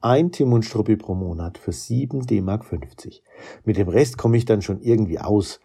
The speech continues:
Also hab ich dann in zwei Jahren alle Tim und Struppi Comics komplett.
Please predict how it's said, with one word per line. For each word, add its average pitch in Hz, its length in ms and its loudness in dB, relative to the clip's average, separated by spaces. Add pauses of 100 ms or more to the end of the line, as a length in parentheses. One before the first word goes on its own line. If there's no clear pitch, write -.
(760)
Also 98 240 -4
hab 98 140 -2
ich - 100 -4
dann 80 140 -4
in - 200 -20
zwei - 460 -6
Jahren 113 640 -2 (380)
alle 98 320 0
Tim 107 180 -6
und 120 120 0
Struppi 101 360 -4
Comics 98 400 -6
komplett. - 540 -2